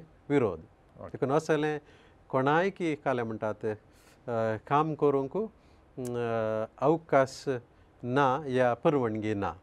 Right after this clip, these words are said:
Speaker 2: हम्म। एकलो धनी,
Speaker 1: हम्म।
Speaker 2: अ, ताज्या लागीं आसले मस्त नौकरांक, अ, सारक्या रितीन सांबाळ दिना तो।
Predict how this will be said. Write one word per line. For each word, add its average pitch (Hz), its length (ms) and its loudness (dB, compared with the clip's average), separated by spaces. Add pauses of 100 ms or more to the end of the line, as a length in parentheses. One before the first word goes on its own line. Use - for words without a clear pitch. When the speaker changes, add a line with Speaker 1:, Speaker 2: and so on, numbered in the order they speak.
(240)
Speaker 2:
हम्म। 104 120 -10 (1200)
एकलो 190 220 2
धनी, 165 300 6
Speaker 1:
हम्म। 98 520 -12
Speaker 2:
अ, - 520 -6 (720)
ताज्या 165 200 2
लागीं 156 200 2
आसले 143 300 0
मस्त 147 280 -8 (760)
नौकरांक, 127 520 2 (720)
अ, 85 400 -4 (480)
सारक्या 190 260 2
रितीन 202 240 0
सांबाळ 220 340 2
दिना 170 280 4
तो। 71 220 -10